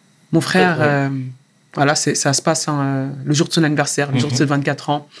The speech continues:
Speaker 1: À dix heures, la mairie de chez nous, elle appelle, euh, pour qu'Adama puisse venir chercher sa pièce d'identité.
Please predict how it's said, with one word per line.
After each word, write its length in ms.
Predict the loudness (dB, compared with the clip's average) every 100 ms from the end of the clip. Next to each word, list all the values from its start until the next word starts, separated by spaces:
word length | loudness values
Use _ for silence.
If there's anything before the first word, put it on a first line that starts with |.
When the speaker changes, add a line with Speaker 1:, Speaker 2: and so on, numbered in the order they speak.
| -20 -20 -2
Speaker 1:
À 120 | 0
dix 280 | 2 0 2
heures, 140 | 2 2
la 100 | 2
mairie 220 | 4 2
de 60 | 0
chez 120 | 0
nous, 120 | 2
elle 100 | 0
appelle, 320 | 0 0 -2 -6 -20 -20 -4
euh, 140 | 0 0
pour 160 | 0
qu'Adama 320 | -2 0 2 0
puisse 200 | -2 -2
venir 220 | 0 -2
chercher 240 | -4 -4
sa 100 | -4
pièce 200 | 0 0
d'identité. 500 | 2 -2 -4 -4 -6